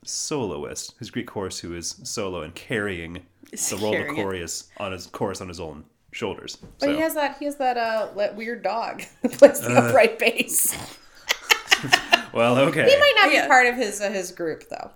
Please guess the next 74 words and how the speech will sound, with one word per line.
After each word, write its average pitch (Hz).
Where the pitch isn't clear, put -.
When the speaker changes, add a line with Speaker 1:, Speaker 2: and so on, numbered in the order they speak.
Speaker 2:
I 254
Speaker 1:
Yeah. 269
Speaker 2:
will 311
say 294
that, 208
uh, 190
I 208
felt 226
that 202
the 175
good 220
movies 240
were 185
the 175
hard 156
ones 160
to -
categorize. 139
Speaker 1:
Yeah, 359
yeah, 139
'cause 127
they 131
kinda, 156
if 147
they, -
Speaker 3:
This -
is 262
Speaker 1:
if -
Speaker 3:
a 233
one-off 190
for 165
me, 143
'cause -
I, 185
I 196
Speaker 2:
Yeah. 196
Speaker 3:
didn't 196
think 202
he 190
Speaker 1:
Yeah. 170
Speaker 3:
went 170
with 180
anybody -
else. -
Speaker 1:
If 139
you, 143
if 127
it's 127
done 131
well, 107
they 90
just 92
kinda, 98
like, 85
blend 92
into 90
the 82
movie 95
and 80
become 80
a 76
part -
of 78
the 82
fabric 78
of 78
the 80
story. 76
Speaker 2:
Yeah. 185
Speaker 1:
So 104
you 98
can't 95
really, 87
like, 80